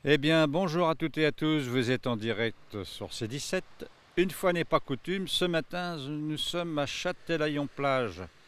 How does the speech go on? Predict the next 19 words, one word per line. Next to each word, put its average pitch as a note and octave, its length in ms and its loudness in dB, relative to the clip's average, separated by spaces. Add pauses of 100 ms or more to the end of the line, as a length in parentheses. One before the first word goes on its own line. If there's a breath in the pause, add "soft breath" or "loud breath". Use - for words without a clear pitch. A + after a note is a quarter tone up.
(1400 loud breath)
Eh B2+ 120 2
bien, C3+ 180 2
écoutez, B2+ 380 -2
on B2 80 0
va A#2 80 2
vous A#2 140 2
souhaiter C3 420 -2
une A2 160 0
excellente B2+ 460 0
journée G#2 520 -4 (380)
qui A#2+ 100 -10
sera - 260 -6
placée A#2 680 -4 (100)
sous - 400 -6
le D#3+ 100 -2
soleil G2+ 600 -6 (560)
et F#3+ 80 6
la D#3 140 6
chaleur. G#2 640 -4